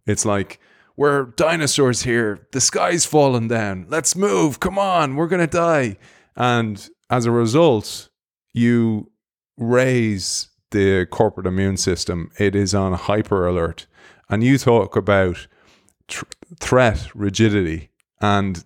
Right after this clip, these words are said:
this is a, a beautiful term developed, I think, by Clark Gilbert. And again, one of, one, one of Clayton's, uh, previous collaborators in the past, future guest on the show as well,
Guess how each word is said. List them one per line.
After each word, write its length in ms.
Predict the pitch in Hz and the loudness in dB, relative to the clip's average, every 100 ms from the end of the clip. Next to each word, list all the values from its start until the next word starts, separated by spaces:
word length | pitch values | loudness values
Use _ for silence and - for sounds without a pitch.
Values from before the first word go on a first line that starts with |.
| - | 0
this 220 | 120 113 | 0 0
is 160 | 98 | 0
a, 440 | 104 98 92 85 - - | 2 2 2 -2 -6 -12
a 120 | - - - | -12 -10 0
beautiful 400 | 117 120 - 92 | 2 2 -2 -8
term 420 | - 101 95 85 _ - _ _ | -4 -2 -4 -6 _ -20 _ _
developed, 420 | - 113 131 139 127 | -2 2 2 2 2
I 100 | 110 | 2
think, 320 | - 151 147 | 2 -2 0
by 160 | 131 | -2
Clark 440 | 131 - 135 123 _ _ - | 0 0 0 0 _ _ -2
Gilbert. 520 | 123 127 143 143 - - _ _ _ | 0 2 0 -2 -8 -20 _ _ _
And 440 | 107 107 104 92 - - - - | -2 0 -2 -6 -10 -20 -20 -4
again, 440 | 113 120 120 107 | 0 2 2 2
one 140 | 107 110 | 2 2
of, 240 | 104 98 | 2 0
one, 420 | 107 110 87 101 - | -4 -4 -4 -6 -4
one 140 | 110 | -4
of 120 | 98 | -4
Clayton's, 500 | - 107 104 95 87 | -2 0 0 -4 -2
uh, 320 | 101 95 90 87 _ - | 0 0 -2 -8 _ -6
previous 320 | - 117 101 | 0 0 0
collaborators 720 | - 98 98 95 95 92 90 | -2 0 0 2 0 0 -2
in 80 | 87 | -4
the 80 | 87 | -6
past, 360 | - 101 98 - | -2 0 -2 0
future 320 | 131 120 107 | 2 2 4
guest 300 | 107 101 110 | 4 2 -2
on 80 | 104 | -2
the 100 | 92 | 0
show 260 | 110 104 | 2 2
as 140 | 95 101 | 2 4
well, 320 | 101 98 | 4 4